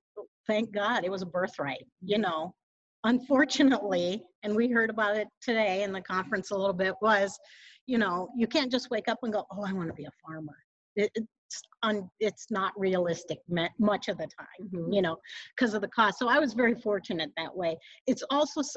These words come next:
Speaker 1: it's when you grow, I grew up doing it, you know, and I just, it was a, it was a love I had, you
Speaker 2: Mm-hmm.
Speaker 1: know, and you saw, I saw the care that, you know, my family gave to the land and the animals. And, um, yeah, I just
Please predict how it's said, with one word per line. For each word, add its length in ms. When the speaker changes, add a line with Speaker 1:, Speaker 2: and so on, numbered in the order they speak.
Speaker 1:
it's 320
when 180
you 100
grow, 300
I 120
grew 260
up 180
doing 280
it, 140
you 120
know, 360
and 140
I 80
just, 340
it 80
was 220
a, 160
it 80
was 180
a 60
love 260
I 100
had, 280
you 100
Speaker 2:
Mm-hmm. 80
Speaker 1:
know, 240
and 160
you 80
saw, 380
I 80
saw 280
the 140
care 260
that, 320
you 100
know, 180
my 320
family 480
gave 360
to 100
the 120
land 640
and 160
the 140
animals. 640
And, 360
um, 320
yeah, 200
I 200
just 360